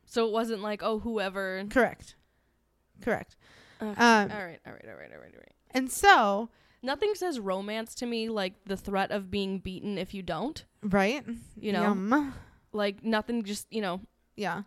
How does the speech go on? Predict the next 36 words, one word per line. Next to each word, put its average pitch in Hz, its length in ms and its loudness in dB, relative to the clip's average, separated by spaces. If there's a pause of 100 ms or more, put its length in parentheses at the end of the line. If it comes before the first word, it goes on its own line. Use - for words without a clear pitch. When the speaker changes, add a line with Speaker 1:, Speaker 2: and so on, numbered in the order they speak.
Speaker 1:
get 214 180 -2
your 214 80 -8
motor 196 220 0
go-, 185 200 -4 (100)
going 202 260 -2
like 170 160 -8
that, 175 260 -6
right? 185 320 -6
Speaker 2:
And 233 100 -4
not 311 200 2
to 247 80 -4
yuck 220 340 2
your 214 100 -2
yum 214 280 0
if - 120 -6
you're 185 140 -2
into 202 240 -4
it, 185 100 -4
but 202 100 -4
I'm 202 80 -4
pretty 262 200 0
sure 233 160 -2
you're 202 140 0
into 202 200 -6
it 175 80 -12
consensually, 175 840 -10
so 175 360 -8 (340)
that's 226 220 -2
different. 175 420 -6 (460)
Um, 240 260 4
<laughs> - 20 2
Speaker 1:
Oh, 415 240 8 (760)
Speaker 2:
but 254 280 6
Speaker 1:
God. - 420 -20 (240)
Speaker 2:
just, 381 260 0
like, 269 380 2